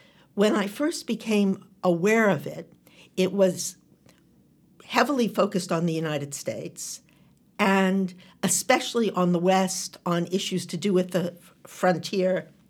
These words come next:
and so forth. And it has e-, be-, expanded geographically,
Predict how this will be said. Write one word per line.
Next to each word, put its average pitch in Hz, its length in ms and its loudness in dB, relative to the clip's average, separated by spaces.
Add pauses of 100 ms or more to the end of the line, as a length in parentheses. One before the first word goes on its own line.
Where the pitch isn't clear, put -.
(520)
and 175 200 0
so 185 180 4
forth. 175 420 -2 (440)
And 202 560 2 (960)
it 208 200 -2
has 190 380 4
e-, 180 120 -4
be-, - 320 -2
expanded 202 760 0 (540)
geographically, 170 1040 -2